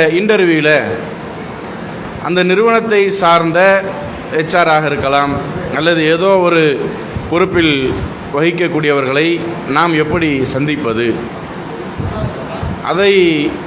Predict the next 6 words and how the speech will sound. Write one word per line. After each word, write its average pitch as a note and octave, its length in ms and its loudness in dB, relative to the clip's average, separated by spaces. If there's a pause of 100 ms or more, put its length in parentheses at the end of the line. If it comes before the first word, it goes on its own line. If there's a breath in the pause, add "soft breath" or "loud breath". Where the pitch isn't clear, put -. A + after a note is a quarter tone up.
(640)
எப்படி G#3+ 240 2
அவர்களை F3 380 4 (220)
எதிர்கொள்வது E3 600 2 (340)
என்பது D#3 300 2
போன்ற C#3+ 280 0 (2000)
நிகழ்ச்சியை E3 600 2